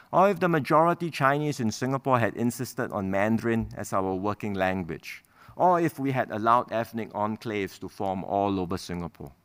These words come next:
There would not have been a Singaporean Singapore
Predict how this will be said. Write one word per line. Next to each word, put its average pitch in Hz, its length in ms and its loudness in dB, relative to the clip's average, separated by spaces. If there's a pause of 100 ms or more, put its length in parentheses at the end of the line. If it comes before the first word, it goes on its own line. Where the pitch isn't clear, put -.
(2000)
There 147 160 6
would 143 200 0
not 151 280 4
have 120 220 -2
been 123 200 2
a 101 40 -2
Singaporean 98 720 -2
Singapore 139 720 -6